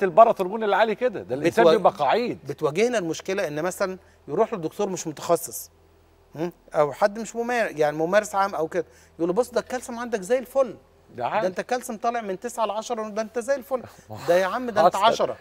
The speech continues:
Speaker 1: الهايبر بايروثيروديزم بتعمل كده.
Speaker 2: بالظبط.
Speaker 1: الباراثيرويد يطلع، هرمون الجر، الغدة، الجردة الدرقية، ياخد الكالسيوم من العظم يطلعه في الدم.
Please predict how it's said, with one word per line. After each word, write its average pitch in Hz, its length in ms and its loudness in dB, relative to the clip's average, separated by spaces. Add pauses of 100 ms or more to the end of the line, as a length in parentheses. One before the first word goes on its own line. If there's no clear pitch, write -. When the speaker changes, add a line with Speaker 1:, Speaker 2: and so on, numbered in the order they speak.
(280)
Speaker 1:
الهايبر 160 500 6
بايروثيروديزم 151 960 2
بتعمل 135 300 -2
كده. - 200 -16 (120)
Speaker 2:
بالظبط. 143 300 -10 (320)
Speaker 1:
الباراثيرويد 165 580 4
يطلع، 196 400 0 (200)
هرمون 147 280 -2
الجر، 156 280 4
الغدة، 156 260 0
الجردة 156 260 0
الدرقية، 143 280 -2
ياخد 220 180 6
الكالسيوم 190 460 0
من 180 120 -2
العظم 208 320 2
يطلعه 196 300 4
في - 80 -12
الدم. 120 240 -12